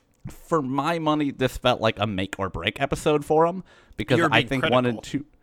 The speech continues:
Speaker 1: Yes, I was being critical. I was
Speaker 2: Okay.
Speaker 1: being very critical because I think episode one and two were pretty good. I think three was great.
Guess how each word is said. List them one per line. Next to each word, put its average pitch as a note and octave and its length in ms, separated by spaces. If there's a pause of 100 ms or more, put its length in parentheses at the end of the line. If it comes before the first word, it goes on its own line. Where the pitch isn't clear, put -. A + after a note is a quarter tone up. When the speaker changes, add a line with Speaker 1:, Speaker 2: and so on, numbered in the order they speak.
(280)
Speaker 1:
Yes, G#3 280
I D3+ 100
was E3 160
being E3+ 260
critical. B2 460
I C#3+ 140
was D3+ 100
Speaker 2:
Okay. F3 120
Speaker 1:
being E3+ 120
very F#3+ 260
critical G#2 380
because D#3 240
I F3+ 100
think A3 300
episode F#3 380
one D#3 240
and D3 120
two C#3+ 200
were B2+ 160
pretty D3 400
good. G2 360 (300)
I A#2 100
think A#2 240
three C#3 720 (140)
was G2+ 300
great. G2+ 580